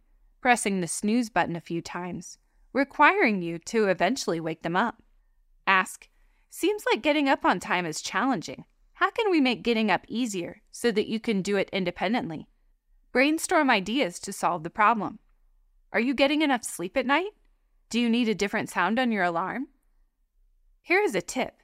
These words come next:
Make sure your teen knows the facts about required sleep at various ages. According to the National Sleep Foundation, fourteen to seventeen-year-olds require between eight to ten hours of sleep per night,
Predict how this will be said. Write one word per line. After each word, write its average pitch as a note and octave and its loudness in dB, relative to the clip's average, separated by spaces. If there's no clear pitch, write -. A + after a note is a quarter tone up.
Make B3+ -2
sure E4+ 0
your F#4 2
teen G3+ -4
knows G3 0
the B3 -2
facts A#3+ 2
about F#3 2
required G3+ 2
sleep C4+ -4
at D#3+ -4
various F3+ -2
ages. - -10
According F#4 4
to A3 -6
the G3 -2
National F#3+ -2
Sleep C4+ -4
Foundation, E3 -6
fourteen E4+ 0
to D#4 -2
seventeen-year-olds F3+ -2
require A#3 2
between G3 -4
eight B3 -4
to C4+ -10
ten A3+ -2
hours G3+ 0
of D#3+ -10
sleep - -6
per - -10
night, F#3+ -4